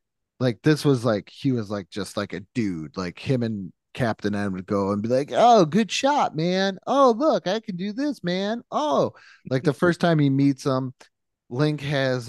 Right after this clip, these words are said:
a bandage. <sighs> This is the weirdest way to, like, mend this injury. So, you know, like, in a movie, they're like, "Oh, you're shot or you're bleeding."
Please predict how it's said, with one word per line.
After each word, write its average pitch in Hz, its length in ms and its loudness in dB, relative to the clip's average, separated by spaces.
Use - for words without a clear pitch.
a 110 140 -12
bandage. 117 960 -4
<sighs> 110 40 -6
This 127 200 -8
is 113 160 -6
the 92 140 -6
weirdest 85 480 -4
way 80 180 -6
to, 71 260 -12
like, 80 240 -12
mend 80 300 -6
this 78 160 -10
injury. 78 380 -8
So, 160 200 4
you 151 380 -4
know, 185 160 4
like, 117 180 -4
in 147 60 0
a 143 40 4
movie, 127 360 2
they're 110 180 -4
like, 104 280 -8
"Oh, 143 220 2
you're 123 180 -2
shot 113 460 0
or 107 100 -6
you're 104 120 -4
bleeding." 120 560 -4